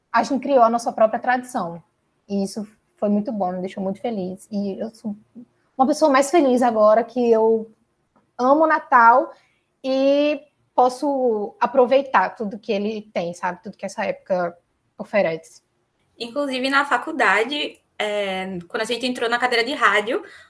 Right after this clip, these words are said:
Speaker 2: o primeiro programa que a gente gravou do,
Speaker 1: Foi.
Speaker 2: do programa de rádio lá foi sobre o Natal. E é um episódio inteiro, mais de uma hora, comprovando que existe sim espírito natalino,
Speaker 1: Uhum.
Speaker 2: que as pessoas ficam mais generosas, mais,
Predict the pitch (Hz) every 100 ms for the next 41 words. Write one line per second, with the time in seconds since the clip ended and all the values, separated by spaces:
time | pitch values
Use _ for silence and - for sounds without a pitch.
0 | - 233 269 254 330 392 294 254 247 269
1 | 247 254 254 254 269 220 208 208 214 214
2 | 180 180 160 - - _ - 427 466 480
3 | - 233 233 247 220 220 202 - - 277
4 | 285 392 359 320 320 381 277 214 220 -
5 | - - - 254 254 285 302 269 262 285
6 | 440 _ - 247 254 277 262 285 349 359
7 | 370 285 247 254 - 294 311 311 214 220
8 | 226 226 220 208 262 - 269 - - 240
9 | 262 262 240 233 240 208 202 208 185 202
10 | 214 214 214 214 - 214 220 208 196 196
11 | 214 330 262 - - 233 202 196 175 180
12 | 240 262 240 226 202 220 208 196 196 226
13 | 214 208 196 180 - -